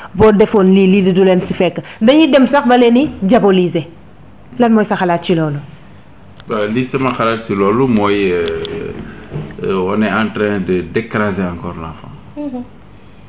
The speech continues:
Speaker 2: Si loo xam ni du responsabilité. Parce que xale moom xale la.
Speaker 1: Mhm.
Speaker 2: Dañ ko war a yiir, yar ko, dundal ko, aar. Loolu mooy, donc, ce qui veut dire que parents yi xamuñu seen warigar.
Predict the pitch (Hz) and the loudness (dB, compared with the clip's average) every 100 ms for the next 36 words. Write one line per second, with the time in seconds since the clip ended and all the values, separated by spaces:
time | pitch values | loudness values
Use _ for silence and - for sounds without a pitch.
0 | - - - 104 101 98 - 85 90 98 | -20 -20 -12 -6 -4 -6 -6 -6 -8 -6
1 | 95 92 - 85 78 82 82 - - - | -4 -4 -6 -12 -10 -12 -12 -16 -20 -20
2 | - - - - - - - - - - | -20 -20 -20 -20 -20 -20 -20 -20 -20 -20
3 | - - - - - - 110 101 120 117 | -20 -20 -20 -18 -12 -8 -6 -2 0 0
4 | 107 120 202 - - - 110 90 78 71 | -2 -4 -6 -10 -12 -4 -2 -2 -4 -6
5 | 302 302 240 - 101 110 107 202 190 98 | -6 -6 -8 -8 -2 0 0 0 0 -2
6 | 98 110 131 - - - - - - - | -2 -2 -2 -6 -18 -20 -20 -20 -20 -20
7 | - - - - - 104 117 95 - - | -20 -20 -20 -20 -8 -2 -2 -2 -6 -6
8 | 185 - - - - - - - 104 120 | -8 -16 -20 -20 -20 -20 -20 -10 -2 0
9 | 113 104 120 - 120 104 - - - - | 0 -2 -6 -4 -4 -2 -4 -6 -12 -16
10 | - - - - - - - - - 104 | -18 -20 -20 -20 -20 -20 -20 -18 -10 -4
11 | 107 98 107 143 180 - 131 135 131 135 | -4 -4 -4 -4 -4 -8 -2 0 0 -2
12 | 175 - 151 139 170 208 160 160 180 190 | -4 -2 0 0 -2 -4 -4 -4 -4 -6
13 | 196 196 180 - | -4 -2 -2 -4